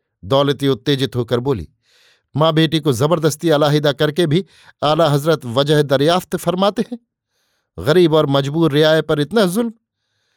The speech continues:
जब वली अहदी में ये हालत है, तो बादशाह होकर क्या न करेंगे?" दौलती ने अपनी माता के शब्दों को दोहराते हुए कहा।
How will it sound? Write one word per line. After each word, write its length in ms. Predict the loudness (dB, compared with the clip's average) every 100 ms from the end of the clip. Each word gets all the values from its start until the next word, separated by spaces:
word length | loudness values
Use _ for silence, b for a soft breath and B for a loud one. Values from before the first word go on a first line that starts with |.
| _ _ -8
जब 280 | -2 0
वली 340 | 2 2 4 4
अहदी 280 | 2 0 0
में 140 | 0
ये 160 | 0 0
हालत 360 | 0 -2 -2
है, 60 | -2
तो 100 | -2
बादशाह 480 | 0 -2 -2 -2 0
होकर 260 | 0 -4
क्या 160 | -4 -4
न 100 | -4
करेंगे?" 380 | -4 -8 -10 -18 _ _ _ _ b b b b b
दौलती 480 | -2 2 2 2 0
ने 100 | 0
अपनी 200 | 0 -2
माता 320 | 0 0 -2
के 100 | -4
शब्दों 340 | -4 -6 -4 -6
को 120 | -2
दोहराते 440 | -2 0 -2 -4
हुए 160 | -8 -6
कहा। 280 | -6 -6